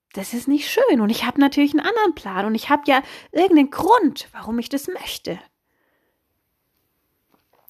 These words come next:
Das heißt, wenn ihr so Nein gegenüber eurem Kind aussprecht,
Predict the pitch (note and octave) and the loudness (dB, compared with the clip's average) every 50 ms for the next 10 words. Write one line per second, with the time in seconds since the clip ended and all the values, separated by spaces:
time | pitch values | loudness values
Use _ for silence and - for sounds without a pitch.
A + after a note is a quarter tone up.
0 | _ _ - - - A#3 G3+ - G#3 G#3+ A3+ B3 C#4+ D#4 D4+ - - A3+ A#3 B3+ | _ _ -12 -2 0 0 0 2 2 2 2 4 2 0 -2 -4 -4 -2 0 0
1 | C4 C4 - _ - - C4 D4+ D#4+ D4+ - - - A#3+ A#3 A#3+ A#3 A#3+ B3 C4 | 0 -2 -4 _ -4 0 2 2 2 2 0 -2 -2 -2 0 2 2 2 2 2
2 | C#4+ D4 D#4 C#4 B3 A#3 A3+ A3+ A3 - B3+ B3 B3 A3+ - A3+ A#3 A3+ A#3 A3+ | 4 4 2 2 2 0 -4 -4 -2 -2 0 0 2 2 2 2 2 0 -2 -4
3 | - - A#3+ A#3 - - D4+ F4+ G#4 G#4+ - - - - _ - - - D3+ E3+ | -8 -6 -6 -6 -6 -8 -10 -8 -6 -6 -6 -8 -12 -12 _ -14 -12 -12 -12 -12
4 | - - - _ - _ | -14 -20 -20 _ -20 _